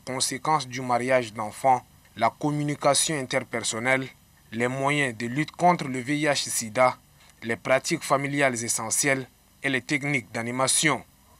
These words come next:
Une formation qui vise à amener les animatrices à défendre et promouvoir les droits et devoirs de l'enfant dans leurs sociétés respectives.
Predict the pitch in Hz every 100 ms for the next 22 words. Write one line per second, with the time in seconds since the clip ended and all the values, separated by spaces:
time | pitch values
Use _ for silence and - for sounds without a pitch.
0 | - 123 120 127 120 127 127 - 139 123
1 | 139 127 165 147 131 139 143 160 156 135
2 | 117 127 127 127 - 147 170 147 131 143
3 | 135 175 175 143 131 - 160 156 127 147
4 | 131 113 117 110 143 135 117 117 123 113
5 | 139 120 107 120 120 107 117 113 - -
6 | - 113 113 120 127 - 123 - 117 135
7 | 127 - 147 135 - 151 110